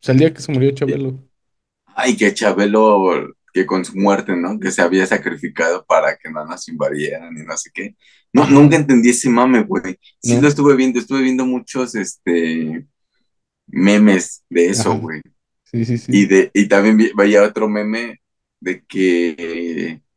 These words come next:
Speaker 2: iban a enterrar al señor Aguilera <laughs> junto con
Speaker 1: <laughs> Ah,
Speaker 2: Chabelo
Speaker 1: Simón.
Speaker 2: porque era parte,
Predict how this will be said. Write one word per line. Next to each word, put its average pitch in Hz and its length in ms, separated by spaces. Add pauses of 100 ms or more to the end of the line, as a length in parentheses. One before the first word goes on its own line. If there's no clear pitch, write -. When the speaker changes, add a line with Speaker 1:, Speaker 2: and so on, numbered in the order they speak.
(480)
Speaker 2:
iban 104 240
a 104 40
enterrar 90 460
al 98 140
señor 90 320
Aguilera 101 720
<laughs> - 280
junto - 320
con 185 80
Speaker 1:
<laughs> 156 40
Ah, 147 120
Speaker 2:
Chabelo 175 260
Speaker 1:
Simón. 127 300
Speaker 2:
porque 127 140
era - 120
parte, - 460